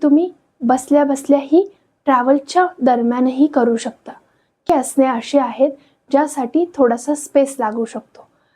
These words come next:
पण जे बाकीचे आसनं आहे ते definitely तुम्ही करू शकता.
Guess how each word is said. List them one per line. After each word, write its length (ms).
पण 140
जे 100
बाकीचे 440
आसनं 360
आहे 260
ते 40
definitely 680
तुम्ही 200
करू 300
शकता. 360